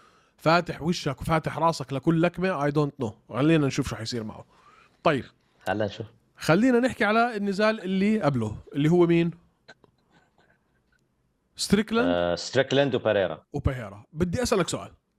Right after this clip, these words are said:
Speaker 1: أنا حبيت إنه إحنا كل نزال عم نحكي فيه عم، عم بفتتحه بسؤال إلك.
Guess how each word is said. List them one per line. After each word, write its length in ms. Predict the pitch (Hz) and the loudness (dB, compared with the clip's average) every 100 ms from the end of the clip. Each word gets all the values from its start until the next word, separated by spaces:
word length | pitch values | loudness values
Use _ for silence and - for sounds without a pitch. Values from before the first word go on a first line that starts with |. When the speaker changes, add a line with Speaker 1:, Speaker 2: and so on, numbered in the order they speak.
| _ | _
Speaker 1:
أنا 140 | 143 160 | 0 0
حبيت 360 | 170 175 208 | 0 -2 -6
إنه 120 | 185 180 | -6 -8
إحنا 160 | 185 | -8
كل 180 | 175 214 | -6 -2
نزال 260 | 190 196 170 | 0 0 -2
عم 120 | 175 | -6
نحكي 220 | 180 170 | -8 -16
فيه 220 | - 185 | -12 -10
عم، 220 | 156 160 | -8 -8
عم 120 | 151 147 | -4 -2
بفتتحه 520 | 143 202 170 175 175 - _ _ - | -2 -4 -2 0 0 -4 _ _ -6
بسؤال 380 | 139 151 151 | -2 2 2
إلك. 380 | 123 107 - - | 0 -6 -14 -20